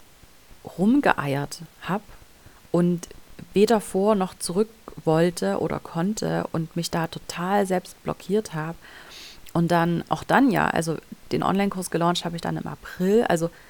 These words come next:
man kann wirklich sagen, so ein, wirklich ein halbes Jahr habe ich gebraucht, um mir das selbst überhaupt zuzugestehen.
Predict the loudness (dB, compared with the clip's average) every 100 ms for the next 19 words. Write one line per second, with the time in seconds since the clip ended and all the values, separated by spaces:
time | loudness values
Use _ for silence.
0 | -20 -20 -8 -6 -4 -4 -4 -4 -2 -2
1 | -4 -6 -6 -10 -6 -6 -4 -6 -4 -2
2 | -2 -2 -4 -4 -4 -6 -8 -14 -6 -2
3 | 2 2 0 -6 -20 -20 -20 -20 -12 -2
4 | 2 4 4 0 -4 -6 -2 0 0 0
5 | 0 -2 -4 -6 -4 -6 -8 -8 -8 -10
6 | -14 -12 -8 -6 -6